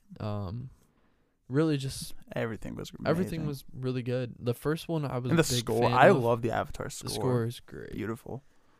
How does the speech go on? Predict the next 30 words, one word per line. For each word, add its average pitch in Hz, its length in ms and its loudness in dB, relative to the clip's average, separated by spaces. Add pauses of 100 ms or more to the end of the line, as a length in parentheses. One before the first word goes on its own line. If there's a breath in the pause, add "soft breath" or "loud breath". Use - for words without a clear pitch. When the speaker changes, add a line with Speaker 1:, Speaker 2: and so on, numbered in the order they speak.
(260)
Speaker 1:
I 156 80 4
still 202 320 4
don't 214 160 0
know 175 140 0
that 170 100 0
if 160 100 -2
I 151 80 2
like 143 240 0
it 135 60 -6
as 123 100 -6
much 123 240 -4
as 123 120 -6
the 117 260 0
original 117 380 -2
Avatar, 120 680 -2
just 131 180 -12
'cause 131 120 -4
that 120 160 0
movie's 113 260 -4
so 117 140 -4 (100)
iconic 113 360 -6
to - 100 -8
me. 123 260 0 (260)
But, 120 360 4
um, 110 300 -6
this - 200 -4
movie 135 240 -2
was 113 160 -8
really, 113 460 -4 (1040)
for, 143 420 4